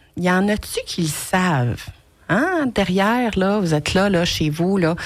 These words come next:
C'est quoi, là, euh, l'instant présent ? C'est quoi le moment présent ? De quoi tu parles, Mélissa ? C'est la même affaire.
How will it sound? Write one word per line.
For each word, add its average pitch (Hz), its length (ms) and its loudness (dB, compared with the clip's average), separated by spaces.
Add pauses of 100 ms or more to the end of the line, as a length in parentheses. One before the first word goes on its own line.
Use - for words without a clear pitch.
(240)
C'est - 160 -4
quoi, 508 240 -2
là, 160 460 2
euh, 127 40 0 (320)
l'instant 151 380 0
présent ? 160 440 0 (360)
C'est - 140 -2
quoi 622 140 -2 (100)
le 170 200 2
moment 170 300 2
présent ? 151 400 2
De 208 120 0
quoi - 240 -2
tu - 160 -4
parles, 147 340 2
Mélissa ? 123 400 0
C'est 226 140 0
la 156 60 2
même 247 200 0
affaire. 147 520 0